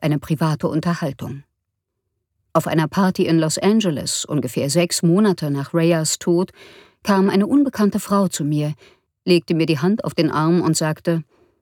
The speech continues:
"Ich weiß, dass Ihre Geliebte unlängst Ihren Körper verlassen hat, und es tut mir sehr leid. Aber ich muss Ihnen etwas Wichtiges sagen.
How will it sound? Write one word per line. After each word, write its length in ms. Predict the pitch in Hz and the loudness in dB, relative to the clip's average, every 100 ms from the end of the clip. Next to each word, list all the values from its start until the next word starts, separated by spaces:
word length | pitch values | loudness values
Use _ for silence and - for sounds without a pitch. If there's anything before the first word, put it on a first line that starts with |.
| _ _ _ _ - | _ _ _ _ -4
"Ich 140 | - | 0
weiß, 300 | 226 220 - | 2 2 0
dass 180 | 139 - | -4 -4
Ihre 200 | - 143 | -4 0
Geliebte 440 | 156 156 151 - | 2 2 0 -2
unlängst 600 | 180 165 151 139 135 - | 2 4 4 2 0 -2
Ihren 240 | 139 151 147 | -2 -2 0
Körper 320 | 165 139 127 | 0 0 -4
verlassen 480 | 135 135 - 139 110 | -2 -2 -2 -2 -4
hat, 200 | 123 _ - _ _ _ | -8 _ -20 _ _ _
und 140 | - 170 | -2 0
es 120 | 165 | 0
tut 200 | - 160 | 0 2
mir 120 | 151 | 2
sehr 140 | 160 160 | 2 2
leid. 360 | 165 120 - _ _ _ _ _ _ _ | 0 -6 -14 _ _ _ _ _ _ _
Aber 340 | - 160 165 - | 0 2 2 0
ich 140 | - | 0
muss 160 | 233 - | 0 2
Ihnen 180 | 190 196 | 2 2
etwas 320 | - 190 - | 0 0 0
Wichtiges 420 | 220 - 190 - | 0 0 0 0
sagen. 400 | 185 160 147 | 0 -2 -4